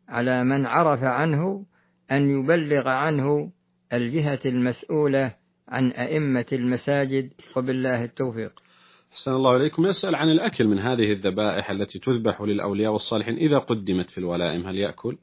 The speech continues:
Speaker 1: الجواب أنه لا يجوز أكلها، لأنها، لأن ذبحها حرام، وبالتالي يكون اللحم أيضًا حرام، وبالله التوفيق.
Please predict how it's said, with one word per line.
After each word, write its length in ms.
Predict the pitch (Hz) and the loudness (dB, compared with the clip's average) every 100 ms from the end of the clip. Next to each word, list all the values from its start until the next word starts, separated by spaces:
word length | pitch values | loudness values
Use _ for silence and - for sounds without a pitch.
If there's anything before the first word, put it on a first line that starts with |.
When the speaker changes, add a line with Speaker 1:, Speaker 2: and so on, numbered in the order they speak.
| - | -6
Speaker 1:
الجواب 600 | 135 131 139 139 160 175 | -2 2 4 6 6 4
أنه 540 | 170 156 151 143 139 139 | 2 0 0 0 2 2
لا 320 | 160 156 147 | 4 4 2
يجوز 320 | 143 175 156 | 2 0 0
أكلها، 760 | 151 139 - 143 139 113 104 - | -2 -4 -2 -2 0 -2 -4 -8
لأنها، 920 | 113 110 131 135 127 127 123 123 - - _ - | -8 -4 -2 0 0 0 -2 -4 -10 -20 _ -8
لأن 380 | 131 147 151 | -4 -2 -2
ذبحها 720 | 143 151 185 190 151 135 131 113 | 0 2 2 0 -2 0 0 0
حرام، 560 | 139 135 156 202 196 | 0 2 4 2 0
وبالتالي 680 | 180 151 - 156 147 143 139 | -2 -2 -2 2 2 2 0
يكون 380 | 120 - 143 135 | -2 -2 -2 0
اللحم 420 | 123 131 123 135 | -2 -4 -4 -6
أيضًا 420 | 139 131 120 120 | -2 -2 -2 -4
حرام، 400 | 127 131 135 156 | -4 -2 0 -2
وبالله 460 | 135 127 123 127 113 | -4 -4 -2 -2 -4
التوفيق. 480 | - 127 110 107 | -4 -6 -4 -8